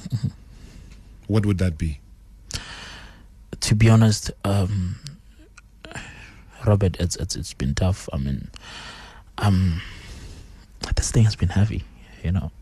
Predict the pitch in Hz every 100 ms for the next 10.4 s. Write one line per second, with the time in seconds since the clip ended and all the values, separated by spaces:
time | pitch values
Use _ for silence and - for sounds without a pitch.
0 | - 98 87 82 92 - - - - -
1 | 92 80 87 90 92 87 80 90 - 90
2 | - 76 87 - - - - - - -
3 | - 98 - - - 98 95 95 95 -
4 | - - - - - 139 151 160 156 -
5 | 185 156 135 131 127 101 90 76 - -
6 | - 95 82 110 98 80 90 120 120 131
7 | 123 139 135 127 120 113 - - - -
8 | - - - - - 113 117 127 87 98
9 | 98 117 107 95 - - 110 113 104 101
10 | 92 87 78 87